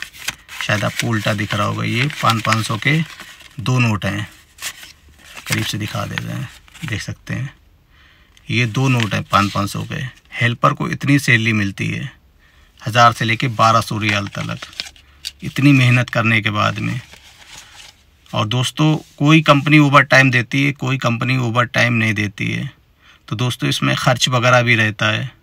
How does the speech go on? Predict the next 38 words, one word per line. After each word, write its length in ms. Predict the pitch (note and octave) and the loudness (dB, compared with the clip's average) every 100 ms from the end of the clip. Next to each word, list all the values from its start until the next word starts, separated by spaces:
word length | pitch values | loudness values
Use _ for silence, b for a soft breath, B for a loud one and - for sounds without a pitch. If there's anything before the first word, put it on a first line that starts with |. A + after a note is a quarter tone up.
| _ b b b b b _ - | _ b b b b b _ -2
अगर 240 | B2+ D3 | 6 10
आप 240 | C3+ B2+ | 10 8
लोग 260 | C#3+ D#3 D3+ - _ _ - | 4 4 2 -4 _ _ -2
मान 220 | C3 C#3+ | 4 6
लिया 160 | D3 D3+ | 8 6
ओवर 360 | C#3+ C#3+ D3 C#3 _ - | 6 6 4 2 _ 2
टाइम 280 | C3 C3+ D3 | 6 6 6
करके 320 | C#3 C3 C3+ | 2 0 0
पन्द्रह 360 | D3 B2+ B2+ D3 | 0 0 4 4
सौ 120 | D3 | 4
रियाल 280 | C3+ C3 C3 C3 B B _ | 2 2 0 -4 B B _
कमा 280 | A#2+ A#2 B2+ | 0 6 6
लेते 320 | B2 A2+ A#2 | 6 2 2
हैं, 160 | A#2+ B2+ | 2 2
अगर 180 | A#2+ B2 | 2 0
ओवर 260 | A#2+ B2+ | 2 0
टाइम 220 | - B2 | 2 2
मिलता 300 | A#2+ A#2 - | 4 0 2
है 120 | A#2+ G#2+ | 2 2
तो, 180 | A2 A2+ A#2+ - B B - - | -4 -6 -10 -16 B B -16 -8
तो 100 | B2+ | -6
इतना 280 | B2 C#3 C#3+ | -2 4 6
आपका 280 | C3 - C#3 | 6 4 0
जो 200 | C3 C#3 - - | 0 -2 -4 -4
एक 180 | B2 | -2
नोट 240 | C3+ C3+ D#3 - - | 0 0 -2 -8 -2
खर्च 300 | - C#3 - | 4 4 4
हो 60 | |
जाएगा। 340 | A2+ G#2 G2+ G#2+ A#2+ B B B B B B B _ - | 4 4 4 0 -4 B B B B B B B _ -14
तो 80 | C#3 | -10
दोस्तों, 420 | C#3 C#3+ - E3+ | -6 -8 -4 -4
जो 140 | D3+ C#3+ | -2 0
है 200 | C3+ D3+ - - C3 | 4 2 0 -8 -2
ये 200 | C#3+ - - | -2 0 -2
इतना 300 | C#3 D#3+ D#3+ | 4 6 8
बचता 380 | C3+ - - A#2 | 4 0 2 2
है, 160 | A2 | 4
आपको 380 | A2 G#2+ - G#2+ | 2 -2 -4 -6